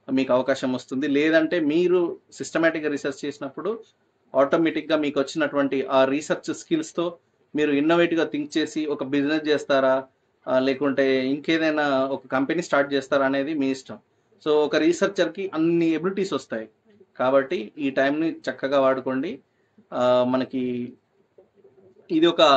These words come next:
అవకాశంగా భావించండి. So, ఎలాగో అది వచ్చింది, మనం ఏం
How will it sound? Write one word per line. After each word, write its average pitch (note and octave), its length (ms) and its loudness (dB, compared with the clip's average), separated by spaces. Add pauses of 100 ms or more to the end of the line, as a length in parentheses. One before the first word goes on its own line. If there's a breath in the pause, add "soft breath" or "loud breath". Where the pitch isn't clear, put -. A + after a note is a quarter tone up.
(200)
అవకాశంగా F#3 540 2
భావించండి. C3+ 680 2 (1040)
So, C3+ 120 -4
ఎలాగో E3 340 6
అది F#3 120 4
వచ్చింది, E3 500 0 (220)
మనం D3+ 220 -2
ఏం E3+ 120 -2